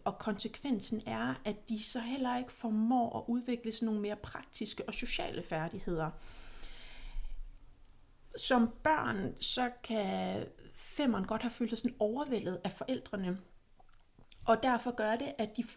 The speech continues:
de har sådan den strategi, at de siger, "Jamen, så trækker jeg mig fysisk og emotionelt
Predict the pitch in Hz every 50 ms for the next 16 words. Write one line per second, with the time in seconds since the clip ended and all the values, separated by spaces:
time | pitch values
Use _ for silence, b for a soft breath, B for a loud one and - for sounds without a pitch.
0 | - - - 262 - 262 214 196 - - 220 202 190 - 226 - - - - 202
1 | 175 - - - - 311 269 - - - 208 208 - 233 226 226 - 233 220 208
2 | 214 208 - - 262 - - - 202 190 196 196 247 208 180 165 160 175 - -
3 | - 320 285 - - 214 - - - 202 214 220 233 226 - 208 196 180 170 160
4 | -